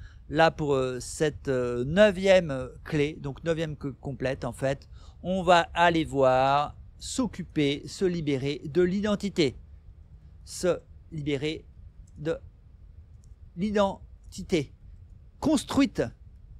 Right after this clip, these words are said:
autour de l'addiction, autour du comportement addictif.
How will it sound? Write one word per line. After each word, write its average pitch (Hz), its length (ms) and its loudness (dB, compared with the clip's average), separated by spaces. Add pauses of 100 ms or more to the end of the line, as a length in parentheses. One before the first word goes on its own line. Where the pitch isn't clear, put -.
(540)
autour 240 920 4
de 247 80 6
l'addiction, 247 580 4 (920)
autour 247 560 2
du 226 80 -4
comportement 190 680 -2
addictif. - 680 -8